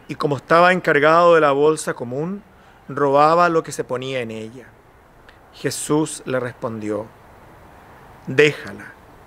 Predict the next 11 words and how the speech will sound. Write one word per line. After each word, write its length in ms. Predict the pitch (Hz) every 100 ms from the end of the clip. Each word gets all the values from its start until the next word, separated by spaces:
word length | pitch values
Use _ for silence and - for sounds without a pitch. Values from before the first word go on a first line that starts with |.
| - - - - - - - -
Ella 300 | 139 147 170
tenía 540 | 165 147 143 160 170 170
reservado 800 | 156 143 135 120 131 143 160 147
este 180 | -
perfume 680 | 123 117 - 143 151 165 165 - - - - -
para 180 | 151 143
el 140 | 139
día 300 | 135 160 170
de 100 | 156
mi 100 | 143
sepultura. 760 | 143 156 123 113 - 101 107